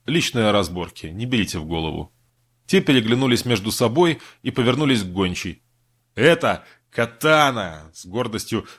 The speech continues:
представил свою спутницу Коленвал. «Всё сделает в лучшем виде!» Гончая хотела поправить его, сообщив заказчикам, что согласилась лишь выслушать их предложение, но её опередил Брамин,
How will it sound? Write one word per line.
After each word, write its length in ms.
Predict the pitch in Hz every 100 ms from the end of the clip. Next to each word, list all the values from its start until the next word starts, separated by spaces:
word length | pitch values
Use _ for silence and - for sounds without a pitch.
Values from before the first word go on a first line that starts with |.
| -
представил 600 | 123 120 - 160 151 135
свою 260 | - 123 123
спутницу 520 | - 127 120 107 113
Коленвал. 680 | 117 113 113 101 82 - _ _ _ _
«Всё 320 | - 139 175
сделает 640 | 139 139 151 139 127 -
в 160 | 120 101
лучшем 440 | 131 165 - 147
виде!» 360 | 120 113 85 - _ _ _ _ _ _ _ -
Гончая 480 | 147 131 117 101 - - -
хотела 420 | 120 123 151 131
поправить 680 | 127 117 135 151 147 120 117
его, 340 | 101 98 - -
сообщив 460 | 143 135 - 156
заказчикам, 680 | 127 123 160 156 - 123 107 _ _ _
что 200 | - 147
согласилась 760 | 139 143 127 127 156 185 143 -
лишь 200 | 131 120
выслушать 500 | 147 - 135 131 -
их 200 | 135 -
предложение, 840 | 135 131 139 127 117 95 87 80 - - _ -
но 100 | 123
её 160 | 160 185
опередил 440 | 120 120 110 135
Брамин, 520 | 110 117 131 120 104